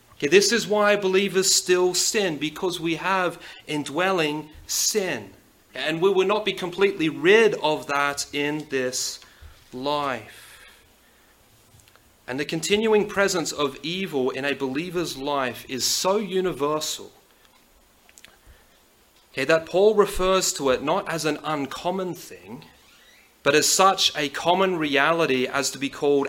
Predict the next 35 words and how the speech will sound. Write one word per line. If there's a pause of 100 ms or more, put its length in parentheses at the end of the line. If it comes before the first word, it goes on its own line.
a
law (340)
in
verse
twenty-one. (760)
And
what
this
means
is
that
it's
an
operating
spiritual
principle.
Okay,
it's
like
the
law
of
gravity. (1160)
And
it's
an
unfortunate
principle
that
will
continue
until
we're
free
from